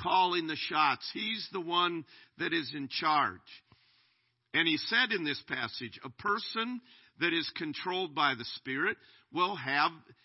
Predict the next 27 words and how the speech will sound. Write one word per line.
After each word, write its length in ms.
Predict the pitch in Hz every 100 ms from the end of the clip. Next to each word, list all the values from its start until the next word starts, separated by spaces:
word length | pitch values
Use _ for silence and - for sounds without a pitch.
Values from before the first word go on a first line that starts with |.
| _ _ _ _ -
various 540 | 123 175 185 180 190 - - -
aspects 840 | - 185 - - 151 143 - - -
of 200 | 151 135
the 100 | 143 - -
fruit 300 | 220 254 233 -
of 180 | 160 143
the 100 | 151 -
Spirit 380 | - 160 160 151
in 140 | 151
their 180 | 151 156
life." 280 | 165 202 214 _ _ _ _ _ _ _ -
We're 120 | 143
not 200 | 151 151
gonna 200 | 165 139
go 240 | 139 156
into 180 | 160 139
details, 680 | 123 175 202 180 170 202 233 151
but 180 | 151
love 480 | 123 147 165 185 170
and 180 | 139 101
joy 440 | 139 156 165 180
and 160 | 127 104
peace 440 | 151 165 185 - 117
and 160 | 107 - - - -
long 320 | 127 160 170
suffering, 640 | 156 170 165 - 185 180
gentleness, 540 | 131 151 165 170 180